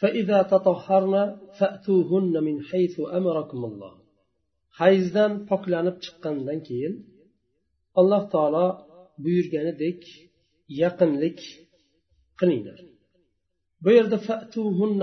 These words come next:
من حيث أمركم الله. Amr siyg'asi al-amru lil wujub bo'ladi qachonki agar qarina bo'lmasa, uni vojiblikdan mustahab yoki mubohga buradigan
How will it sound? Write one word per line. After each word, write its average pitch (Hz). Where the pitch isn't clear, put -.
من 190
حيث 190
أمركم 156
الله. 104
Amr 185
siyg'asi 131
al-amru 185
lil 160
wujub 156
bo'ladi 151
qachonki 147
agar 165
qarina 160
bo'lmasa, 160
uni 147
vojiblikdan 151
mustahab 175
yoki 143
mubohga 156
buradigan 151